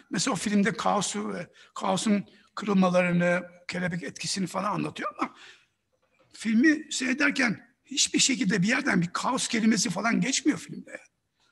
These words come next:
Ama adam o dili geliştirmiş. Şimdi o dile baktığınız zaman adamın esasında bir kaos dili olduğunu görüyorsunuz.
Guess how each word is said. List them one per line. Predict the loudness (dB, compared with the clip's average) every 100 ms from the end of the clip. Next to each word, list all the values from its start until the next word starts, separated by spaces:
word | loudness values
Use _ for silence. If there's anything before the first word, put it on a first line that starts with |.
| _
Ama | -6 -2
adam | 0 0
o | 0 2
dili | 2 2
geliştirmiş. | 0 -2 -2 0 0 -2 -8 _ _ -20 -8
Şimdi | -2 -2
o | -2 0
dile | 0 0 -2
baktığınız | -4 -2 -2 -2
zaman | -2 -2 -2 -8 -20 _
adamın | -2 2 2
esasında | 0 -6 -6 -6 -6 -10 _
bir | -8 -8
kaos | -6 -4 -4 -2
dili | -2 -2 -8 _ _
olduğunu | -12 -8 -4 -4 -4
görüyorsunuz. | -6 -10 -14 -20 -20 _